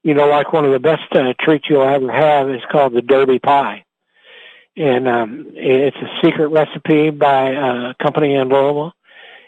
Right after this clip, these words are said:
And when you go to Louisville, you, you wanna get one.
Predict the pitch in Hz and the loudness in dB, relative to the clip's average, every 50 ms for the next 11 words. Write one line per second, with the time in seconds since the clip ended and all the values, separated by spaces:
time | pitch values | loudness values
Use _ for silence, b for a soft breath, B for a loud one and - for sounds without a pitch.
0 | B _ 156 143 135 131 127 135 143 143 139 139 139 135 151 147 139 143 139 135 | B _ -2 0 0 0 0 0 0 0 2 2 2 2 2 4 2 2 2 2
1 | 143 147 147 147 151 160 151 139 147 151 135 127 147 165 156 151 143 135 131 131 | 2 2 2 2 0 -2 -2 -2 -4 -4 -4 -4 -6 -6 -6 -6 -4 -4 -2 0
2 | 139 143 143 139 131 135 147 151 135 135 139 143 147 156 156 | 2 2 2 2 2 2 2 2 2 0 0 0 0 -2 -4